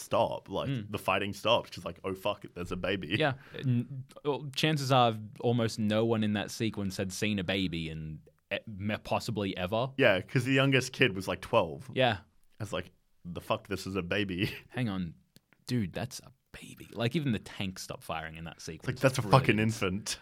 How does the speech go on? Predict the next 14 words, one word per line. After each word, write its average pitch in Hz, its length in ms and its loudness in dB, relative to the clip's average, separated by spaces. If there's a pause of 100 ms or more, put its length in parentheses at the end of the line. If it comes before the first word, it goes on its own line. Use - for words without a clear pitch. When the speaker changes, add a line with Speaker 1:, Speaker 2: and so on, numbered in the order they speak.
Speaker 2:
Yeah. 104 220 0 (280)
Holy 123 340 2
shit, - 320 0
Speaker 1:
And, 180 100 4
like, 180 240 4
I, 165 120 8
Speaker 2:
kid. 110 300 2
Speaker 1:
I 139 100 8
will 170 160 4
admit, 123 280 2
one 123 140 4
of 143 40 2
my, 139 200 4
um, 104 420 0